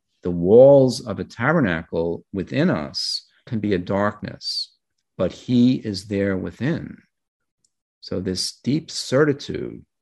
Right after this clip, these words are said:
if we remember from that earlier conversation, John of the Cross will say what faith does for our intellect is it does not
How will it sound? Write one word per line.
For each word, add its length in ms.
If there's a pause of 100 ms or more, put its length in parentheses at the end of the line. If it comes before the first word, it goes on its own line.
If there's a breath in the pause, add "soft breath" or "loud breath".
(120)
if 100
we 100
remember 360
from 200
that 240
earlier 400 (260)
conversation, 920 (800)
John 200
of 60
the 80
Cross 420
will 120
say 300
what 200
faith 480
does 320
for 300
our 520 (440)
intellect 760
is 220
it 120
does 220
not 460